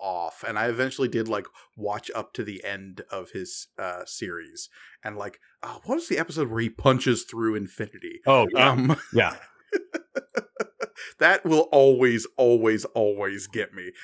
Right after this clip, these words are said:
Speaker 1: when it's just like, okay, we have a time loop episode, and he needs to punch through a wall that represents all of time.
Speaker 2: Yeah.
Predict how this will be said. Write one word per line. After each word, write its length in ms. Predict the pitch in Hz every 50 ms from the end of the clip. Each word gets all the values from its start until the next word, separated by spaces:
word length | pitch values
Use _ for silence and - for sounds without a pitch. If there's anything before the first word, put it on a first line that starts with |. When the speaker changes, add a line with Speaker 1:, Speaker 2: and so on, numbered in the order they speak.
| - _
Speaker 1:
when 140 | - 113
it's 80 | 104 95
just 160 | 104 - -
like, 160 | 117 107 -
okay, 340 | - 202 208 - 143 117 120 - - - - - -
we 140 | 127 135 151
have 100 | 180 220
a 40 |
time 340 | 214 - - 196 196 196 196
loop 180 | 175 139 120 113
episode, 480 | 113 - - - - 123 107 104 107 - - - -
and 120 | - 123 120
he 100 | 127 147
needs 200 | 160 156 160 -
to 80 | - -
punch 280 | - - 147 143 139
through 200 | - - 151 135
a 60 | 120 117
wall 340 | 113 113 113 117 117 113 110
that 100 | 120 113
represents 580 | 113 113 110 - 127 117 104 120 117 110 107
all 260 | - - 113 110 104 104
of 120 | 107 -
time. 300 | - - 120 113 104 92
Speaker 2:
Yeah. 200 | 98 90 78 78